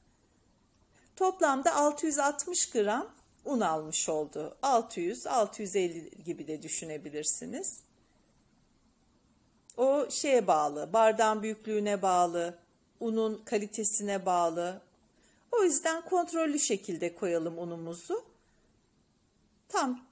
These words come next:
tam tamına gram veremiyorum. O sizin evdeki ölçülerinize ve ununuza bağlı. Şimdi gördüğünüz gibi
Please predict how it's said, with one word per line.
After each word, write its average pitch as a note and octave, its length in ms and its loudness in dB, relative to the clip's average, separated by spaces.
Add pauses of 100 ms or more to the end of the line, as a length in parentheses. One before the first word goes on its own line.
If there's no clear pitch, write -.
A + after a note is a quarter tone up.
tam D#4+ 240 0
tamına A3+ 340 -2
gram C4+ 380 -2 (480)
veremiyorum. F3+ 680 0
O B3 240 -2
sizin C4 460 -2 (280)
evdeki G#3+ 960 -2 (580)
ölçülerinize A3 840 2
ve A#3+ 260 0
ununuza G3 580 -2
bağlı. C#3 380 -4 (1500)
Şimdi D4+ 300 -10
gördüğünüz D4 720 0
gibi A3+ 440 -4